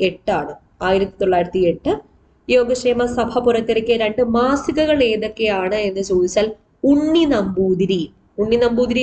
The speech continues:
എന്ന് പറയുന്ന യോഗക്ഷേമ സഭയുടെ മാസികയാണ്. കൂടാതെ യോഗക്ഷേമം, യോഗക്ഷേമം, ഈ രണ്ട് മാസികകളും പുറത്തിറക്കിയത് യോഗക്ഷേമ സഭയാണെന്ന് ഓർക്കുക.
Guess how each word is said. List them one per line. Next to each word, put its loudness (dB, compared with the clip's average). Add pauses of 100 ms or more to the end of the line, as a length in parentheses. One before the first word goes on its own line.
എന്ന് 2
പറയുന്ന 0
യോഗക്ഷേമ -2
സഭയുടെ -2
മാസികയാണ്. -2 (500)
കൂടാതെ 2 (360)
യോഗക്ഷേമം, 0 (420)
യോഗക്ഷേമം, -2 (560)
ഈ 4
രണ്ട് -2 (100)
മാസികകളും -2
പുറത്തിറക്കിയത് 0 (260)
യോഗക്ഷേമ -2 (120)
സഭയാണെന്ന് -2 (500)
ഓർക്കുക. 0